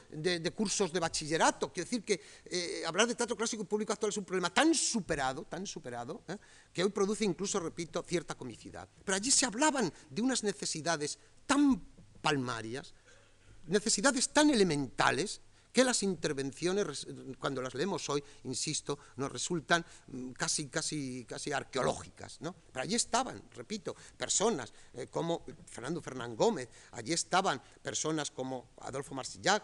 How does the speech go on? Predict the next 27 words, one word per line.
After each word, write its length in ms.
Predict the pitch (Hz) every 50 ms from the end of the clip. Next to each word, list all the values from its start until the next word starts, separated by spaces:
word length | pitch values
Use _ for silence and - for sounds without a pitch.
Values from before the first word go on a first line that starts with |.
| - - -
allí 160 | - 131 135
estaba 220 | 139 - 147 147 139
Nuria 260 | 127 120 117 113 110
Esper, 600 | - - - - 175 214 202 - - - - - -
¿eh? 200 | 147 175 - - - - - -
Allí 200 | 156 160 160 240
estaban 260 | 233 - 269 269 254
desde 200 | 214 196 160 180
el 100 | - 151
punto 320 | - 214 220 196 - 202
de 80 | 175 170
vista, 460 | 165 180 175 - - 190 185 - -
eh, 180 | - 156 151 151
del, 220 | 139 151 147 143
del 140 | 131 139 139
mundo 380 | 143 147 180 190 156 131 - - - - - -
de, 360 | 131 131 151 151 147 143 139
del, 300 | 139 143 147 139 139 135
del 280 | 127 151 139 135 131 131
mundo 200 | 135 151 160 170
académico, 640 | - - 151 131 175 196 185 165 - - 156 143 - - - - _ - - 131 - - - - - - - 127 120 104 - 120 - - - 120
un 140 | 135 143 147
maestro 400 | 143 139 170 170 - - 165 143
para 140 | - 139 135
todos 320 | - 143 160 175 160 -
como 140 | - 147 143
Maraval, 600 | 139 131 123 113 104 110 151 202 220 196 135